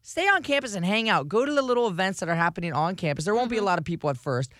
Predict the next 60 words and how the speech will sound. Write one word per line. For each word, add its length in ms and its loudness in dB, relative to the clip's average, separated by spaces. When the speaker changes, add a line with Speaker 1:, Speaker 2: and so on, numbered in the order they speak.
Speaker 1:
but 120 2
you'll 140 2
at 60 0
least 200 -4
meet 160 0
a 60 -4
couple 260 -2
people 280 -4
that 100 2
are 40 -2
trying 220 0
to 80 -2
do 80 2
the 100 -2
same 300 -2
exact 320 0
thing 140 -2
that 80 -2
you're 100 -2
doing. 300 0
That's 200 -4
meet 180 0
more 200 -2
people. 420 -4
And 160 -4
so 80 0
once 220 0
you 80 2
have 100 2
that 100 2
little 160 -2
community, 580 0
you 60 0
have 100 4
a 60 2
reason 320 2
to 60 -2
stay. 420 -2
And 140 -6
so 120 0
as 120 0
long 180 0
as 80 -8
you're 80 -2
staying 400 -2
on 140 -2
campus, 360 -4
eating 300 -4
on 160 0
campus, 380 -6
studying 460 0
at 180 -2
cl-, 240 -4
like, 200 0
on 180 -2
campus, 400 -2
you're 160 4
gonna 180 4
find 340 0
friends. 520 -2